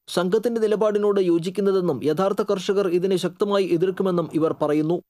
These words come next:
വാർഷിക പൊതുയോഗത്തിൽ പോലും ചർച്ച ചെയ്യാതെ മിനിറ്റ്സിൽ എഴുതി ചേർത്താണ് ഇത്തരമൊരു കൊള്ളയ്ക്ക് വഴിയൊരുക്കുന്നതെന്നും ഇവർ ആരോപിക്കുന്നു.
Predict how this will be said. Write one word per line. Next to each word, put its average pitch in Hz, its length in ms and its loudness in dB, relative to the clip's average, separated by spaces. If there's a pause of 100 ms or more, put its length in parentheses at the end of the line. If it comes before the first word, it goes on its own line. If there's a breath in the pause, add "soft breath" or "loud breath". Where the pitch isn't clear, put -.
(200)
വാർഷിക 185 420 0
പൊതുയോഗത്തിൽ 202 580 0
പോലും 185 360 0
ചർച്ച 165 340 -4
ചെയ്യാതെ 190 540 0
മിനിറ്റ്സിൽ 175 540 -2
എഴുതി 165 220 0
ചേർത്താണ് 190 600 -2
ഇത്തരമൊരു 214 460 0
കൊള്ളയ്ക്ക് 196 460 0
വഴിയൊരുക്കുന്നതെന്നും 185 1000 0
ഇവർ 160 180 0
ആരോപിക്കുന്നു. 160 640 -2